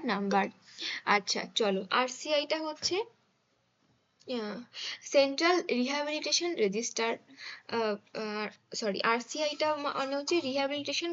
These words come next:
Council of India। এই Rehabilitation Council of ইন্ডিয়ার বৈধ সিআরআর নাম্বার, মানে সেন্ট্রাল রিহ্যাবিলিটেশন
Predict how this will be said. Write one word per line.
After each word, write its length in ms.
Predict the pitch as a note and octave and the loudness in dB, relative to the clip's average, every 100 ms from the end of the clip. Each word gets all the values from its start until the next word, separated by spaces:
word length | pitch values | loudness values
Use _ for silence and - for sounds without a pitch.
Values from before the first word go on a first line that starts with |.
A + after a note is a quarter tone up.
| E4+ | 0
Council 400 | A3+ A#3 B3 C#4 D#4+ | 0 0 -2 0 0
of 60 | E4 A3 | 2 0
India। 260 | G3 G3 G3 - - - A3 | 2 0 -2 -2 -4 4 6
এই 80 | A3+ | 6
Rehabilitation 800 | B3 D4 D#4+ D#4+ D#4+ - D#4+ F4 E4+ E4+ A#3 | 4 0 -2 0 0 0 -2 -2 -4 -2 -2
Council 360 | A#3 B3 D4 C#4 | 0 -2 0 -2
of 60 | C4+ A3+ | 0 -2
ইন্ডিয়ার 320 | G#3+ A3+ D4 G4+ - G4+ D#4 A3+ | 0 2 2 0 -8 -10 -6 2
বৈধ 280 | C#4+ D#4+ E4 F#4+ F#4 | 4 4 6 4 4
সিআরআর 580 | D#4 D#4 A#3 B3 B3 C4+ | 0 2 4 4 2 0
নাম্বার, 360 | A3 G3 G3+ | 0 0 0
মানে 180 | G3+ G3+ | -2 -2
সেন্ট্রাল 540 | A#3+ B3+ B3+ C4 D#4+ F#4 - - | 0 0 0 0 0 0 -4 -4
রিহ্যাবিলিটেশন 800 | - C4+ C#4+ D4 D4 D4 D#4+ F4 | 0 0 0 -2 -2 -2 0 -2